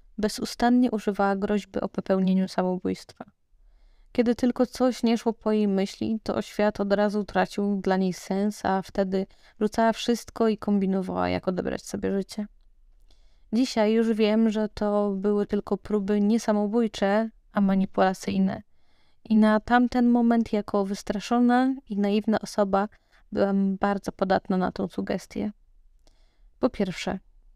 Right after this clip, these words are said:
w tamtym momencie nie chciałam jej tracić. Na samym początku byłam przeszczęśliwa, że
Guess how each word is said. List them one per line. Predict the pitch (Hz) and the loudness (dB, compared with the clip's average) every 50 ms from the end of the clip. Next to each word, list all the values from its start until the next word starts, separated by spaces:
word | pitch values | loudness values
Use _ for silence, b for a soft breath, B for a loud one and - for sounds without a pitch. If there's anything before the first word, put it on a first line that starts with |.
| _ _ _ _ | _ _ _ _
w | - | -2
tamtym | - 247 254 254 - 294 277 269 | 0 2 2 2 4 4 4 4
momencie | 269 254 240 214 196 196 202 - 208 | 4 4 4 4 2 0 0 0 0
nie | 202 202 | 0 0
chciałam | 190 - - 202 190 196 196 196 196 | -2 -2 -2 0 0 2 2 2 0
jej | 196 190 | 0 -2
tracić. | - - - - - - - - - - - - _ _ _ _ _ _ _ _ _ _ - | -4 -6 -6 -6 -6 -8 -10 -10 -10 -10 -14 -20 _ _ _ _ _ _ _ _ _ _ -4
Na | 208 | -4
samym | 202 - 233 240 262 262 247 | -4 -2 0 2 2 2 2
początku | - 233 - - 226 226 - - - | 0 -2 -2 0 0 0 -2 -2 -4
byłam | 202 196 208 208 208 208 208 214 208 | -2 0 0 0 2 2 2 2 0
przeszczęśliwa, | - - - 226 214 - - 233 220 - - 233 233 214 226 214 202 | -2 -4 -4 -4 -2 -2 -2 -4 -4 -2 -2 -2 -2 0 0 0 0
że | 190 - - 196 190 185 185 185 185 185 190 | -2 -4 -4 -2 -2 0 0 0 -2 -2 -4